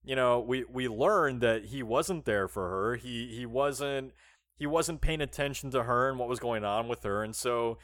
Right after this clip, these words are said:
for him, the, the suicide is sudden, it's unexpected,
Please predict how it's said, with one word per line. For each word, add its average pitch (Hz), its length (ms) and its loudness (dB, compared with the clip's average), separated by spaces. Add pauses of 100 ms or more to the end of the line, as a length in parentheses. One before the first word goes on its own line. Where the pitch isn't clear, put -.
(300)
for 131 260 0
him, 165 500 -2
the, 123 500 2
the 127 100 -4
suicide 120 580 -2
is 95 120 -4
sudden, 151 580 2
it's 120 240 -6
unexpected, 123 960 -2